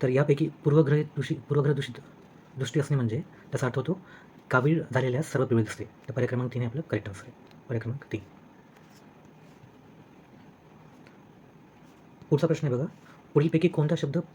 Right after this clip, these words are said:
पक्षी या शब्दाचा समानार्थी नाही? काय म्हटले? नाही. पक्षी या शब्दाचा समानार्थी नाही. तर पहिला आहे द्विज, दुसरा खग, तिसरा पर्याय आहे,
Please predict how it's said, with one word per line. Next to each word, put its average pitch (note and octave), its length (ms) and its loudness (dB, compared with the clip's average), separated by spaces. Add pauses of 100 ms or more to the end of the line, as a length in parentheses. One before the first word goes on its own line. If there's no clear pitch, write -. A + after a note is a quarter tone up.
(460)
पक्षी D#3+ 300 0
या E3 140 4
शब्दाचा D3 340 -2
समानार्थी C#3+ 340 0 (380)
नाही? A#2 260 2 (920)
काय C3+ 100 0
म्हटले? C#3 200 -2
नाही. A2+ 220 0 (3750)
पक्षी B2+ 200 -4
या C#3 60 0
शब्दाचा C3 300 -4
समानार्थी B2+ 300 -2 (840)
नाही. G#2+ 180 0 (2500)
तर C3+ 80 0 (760)
पहिला C#3+ 200 6
आहे C#3+ 140 2
द्विज, C#3+ 320 0 (220)
दुसरा B2 280 -4
खग, C#3+ 140 4 (680)
तिसरा - 180 -2
पर्याय C3+ 180 0
आहे, C3+ 100 0